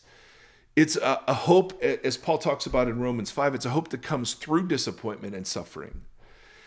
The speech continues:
that Yahweh is big enough to handle it. And it doesn't mean we're spared from it. It means that somehow we're held in it. And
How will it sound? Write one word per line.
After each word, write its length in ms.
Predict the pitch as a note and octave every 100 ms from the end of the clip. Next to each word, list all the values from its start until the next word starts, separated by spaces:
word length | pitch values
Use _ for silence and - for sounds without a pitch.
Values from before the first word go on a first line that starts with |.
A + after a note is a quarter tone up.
| - - B2+
that 300 | D#3 - C#3
Yahweh 760 | C#3+ D#3+ F#3 E3 C#3+ B2+ A2+ -
is 180 | C#3+ A#2
big 260 | G2+ D#3+ E3
enough 280 | D3 B2+
to 100 | -
handle 580 | B2 D#3 D3+ G3+ B2 G2
it. 140 | F2+ - _ _ _ - - - - - -
And 240 | C#3 C#3 -
it 180 | C3+ B2
doesn't 280 | E3+ E3
mean 220 | C#3 C#3+ B2
we're 140 | A2+
spared 340 | - A#2+ G2+
from 280 | - E3+ G2
it. 140 | G#2 -
It 200 | A#2 C3
means 300 | C#3 C3+ A#2+
that 180 | A2 -
somehow 640 | C#3+ B2 C#3 B2+ A2+ A2 - - - - _ -
we're 220 | B2 D3+
held 420 | C#3+ - C#3+ A#2+ A2+
in 160 | C3 C3
it. 340 | F#2 - - - - - - - - B2+
And 400 | C3 B2+ B2+